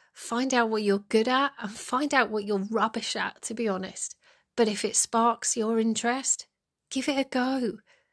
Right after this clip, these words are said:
That's part of what self-care's about. And that's what life's about, enjoying new things.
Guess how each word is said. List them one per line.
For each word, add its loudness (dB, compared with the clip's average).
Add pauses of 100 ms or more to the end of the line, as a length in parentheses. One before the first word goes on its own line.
(200)
That's -2
part 0
of -6
what 0
self-care's -2
about. -4 (600)
And 2
that's 2
what 4
life's 2
about, -2
enjoying 0
new -2
things. -4